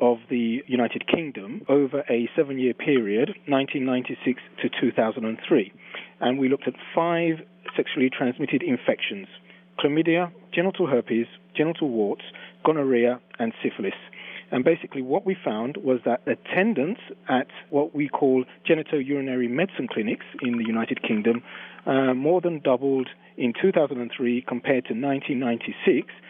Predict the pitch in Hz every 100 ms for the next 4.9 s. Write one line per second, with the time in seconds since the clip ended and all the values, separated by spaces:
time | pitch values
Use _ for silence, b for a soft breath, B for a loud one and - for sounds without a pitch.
0 | B - 127 127 135 143 - 131 - 180
1 | 175 175 165 - 156 147 143 165 139 127
2 | 143 147 143 123 110 117 113 131 110 -
3 | 123 - 117 147 160 - 170 160 151 127
4 | 113 175 180 117 160 B B -